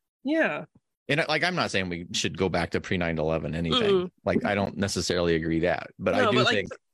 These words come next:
Speaker 1: you have three point two ounces versus three ounces of a liquid. Like, come on.
Speaker 2: Yeah.
Speaker 1: Like,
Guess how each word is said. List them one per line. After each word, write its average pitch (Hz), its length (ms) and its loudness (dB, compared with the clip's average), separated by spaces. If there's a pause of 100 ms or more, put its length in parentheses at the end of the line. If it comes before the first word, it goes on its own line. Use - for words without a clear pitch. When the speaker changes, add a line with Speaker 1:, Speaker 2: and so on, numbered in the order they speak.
Speaker 1:
you 269 120 2
have - 140 0
three 294 260 0
point 262 280 2
two 247 240 0
ounces 196 340 0
versus 196 300 -2
three 208 280 2
ounces 190 380 -2
of 180 120 -2
a 180 40 -2
liquid. 175 500 -2
Like, 190 260 -2
come 214 200 0
on. - 280 -6 (220)
Speaker 2:
Yeah. 107 280 2
Speaker 1:
Like, 98 100 -2